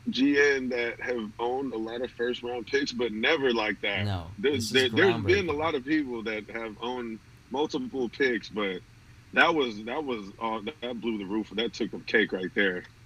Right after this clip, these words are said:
Speaker 2: This was
Speaker 1: And honestly,
Speaker 2: absolute
Speaker 1: that had, uh, sorry to interrupt. That had
Speaker 2: No,
Speaker 1: a
Speaker 2: no.
Speaker 1: lot, that had a lot to do with, uh, certain players slipping.
Speaker 2: Yeah.
Speaker 1: Um, like, players that I wouldn't even expect to have been, you know,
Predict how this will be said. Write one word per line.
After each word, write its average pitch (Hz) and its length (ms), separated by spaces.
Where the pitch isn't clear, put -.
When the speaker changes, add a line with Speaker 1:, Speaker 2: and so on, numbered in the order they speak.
Speaker 2:
This 110 200
was 123 160
Speaker 1:
And 117 140
honestly, 139 480
Speaker 2:
absolute - 460
Speaker 1:
that 127 180
had, 127 360
uh, 107 200
sorry 107 280
to 104 80
interrupt. 104 340
That 120 160
had 151 140
Speaker 2:
No, 120 40
Speaker 1:
a 117 40
Speaker 2:
no. 123 60
Speaker 1:
lot, 123 180
that 120 120
had 151 180
a 123 40
lot 123 260
to 120 80
do 110 160
with, 117 200
uh, 110 280
certain 120 420
players 123 720
slipping. 127 600
Speaker 2:
Yeah. 101 240
Speaker 1:
Um, 90 180
like, 110 240
players 139 280
that 117 120
I 120 60
wouldn't 131 280
even 113 240
expect 107 480
to 107 140
have 92 120
been, 113 420
you 110 120
know, 101 240